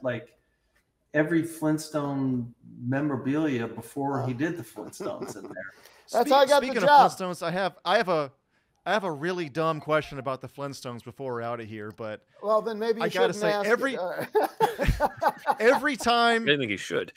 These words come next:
Speaker 3: every time the
Speaker 2: <laughs>
Speaker 3: McRib comes back, I think of the Flintstones movie every time. Was that somebody in marketing? Like, whose,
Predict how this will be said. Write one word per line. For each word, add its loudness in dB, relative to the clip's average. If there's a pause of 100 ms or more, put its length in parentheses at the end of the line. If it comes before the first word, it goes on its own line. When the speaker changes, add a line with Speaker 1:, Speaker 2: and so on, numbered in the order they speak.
Speaker 3:
every 0
time 4
the 2
Speaker 2:
<laughs> 0
Speaker 3:
McRib -2
comes -2
back, -2
I -2
think -8
of -4
the -8
Flintstones -12
movie -14
every -8
time. -6
Was -8
that -8
somebody -6
in -10
marketing? -8
Like, -8 (220)
whose, -4